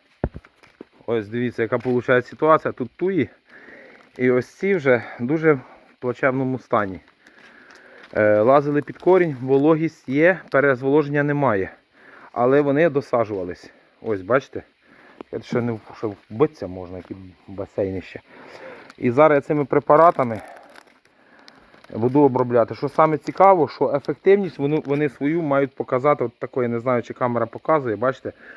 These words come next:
Оцих дві великі дорослі такі пересадження. Ці теж печалька і ці. <clears throat> І просто дуже, е, цікаво тим, що ось ці препарати, вони або працюють,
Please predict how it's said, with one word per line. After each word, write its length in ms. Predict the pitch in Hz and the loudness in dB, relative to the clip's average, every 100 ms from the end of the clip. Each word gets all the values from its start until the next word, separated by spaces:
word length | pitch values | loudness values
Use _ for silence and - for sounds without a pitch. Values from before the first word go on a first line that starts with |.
| - - _ | -20 -20 _
Оцих 360 | - 113 127 117 | -10 -4 -2 -2
дві 200 | 120 131 | -2 2
великі 400 | 120 127 120 110 | 2 2 -2 -4
дорослі 360 | 113 123 120 | -2 -2 -4
такі 200 | 107 - | -12 -10
пересадження. 720 | 110 110 113 - 185 190 190 175 - _ - - - _ _ | -6 -6 -2 2 2 0 -8 -10 -16 _ -20 -20 -20 _ _
Ці 140 | - | -14
теж 260 | 127 160 156 | -2 0 0
печалька 560 | - 147 160 160 - | -8 2 4 4 -2
і 100 | 135 | -10
ці. 280 | 131 - 110 - - - | -10 -8 -8 -8 -20 -8
<clears throat> 200 | 160 151 110 _ - - - - | -4 -4 -6 _ -20 -20 -20 -6
І 460 | 143 165 175 170 170 | 0 2 4 2 2
просто 300 | 233 240 214 | 0 0 -2
дуже, 260 | 185 180 175 | -2 0 0
е, 560 | 147 165 151 151 139 - | 2 2 4 2 -2 -8
цікаво 380 | 156 185 180 | 0 4 4
тим, 220 | 175 220 185 | 4 0 0
що 240 | - 139 | 2 4
ось 300 | 139 - 143 | 4 2 -2
ці 80 | 165 | -2
препарати, 520 | 156 156 165 170 165 | -2 2 4 4 2
вони 180 | 151 160 | -2 0
або 260 | 147 160 170 | 0 0 0
працюють, 520 | 190 180 247 240 | -2 0 0 0